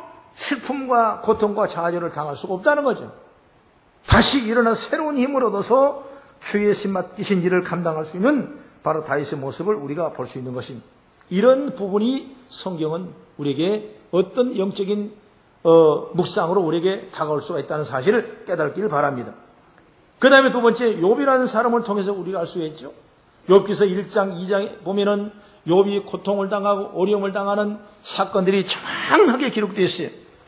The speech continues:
그는 하루아침에 재산을 잃었습니다. 자녀를 잃었습니다.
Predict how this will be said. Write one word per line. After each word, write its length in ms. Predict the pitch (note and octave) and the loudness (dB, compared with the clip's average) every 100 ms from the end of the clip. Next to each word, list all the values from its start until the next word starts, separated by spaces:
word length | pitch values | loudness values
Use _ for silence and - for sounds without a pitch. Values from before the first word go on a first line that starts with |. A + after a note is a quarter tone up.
| _ _ _ - | _ _ _ 4
그는 260 | G3 G#3 G3 | 8 8 6
하루아침에 840 | G3 G3 G3 - G3+ G3+ G#3 G#3 - - _ _ | 4 6 4 4 4 4 2 -4 -18 -20 _ _
재산을 460 | - F#3 F#3 G3+ G3 | 4 6 8 6 4
잃었습니다. 680 | G3 G3 G#3 G3+ G3+ G3+ - | 4 2 0 0 0 0 -2
자녀를 380 | - F#3 G3+ G3+ | -2 2 2 4
잃었습니다. 640 | G3+ G#3 G3+ G3 G3+ G3+ | 4 4 2 2 2 0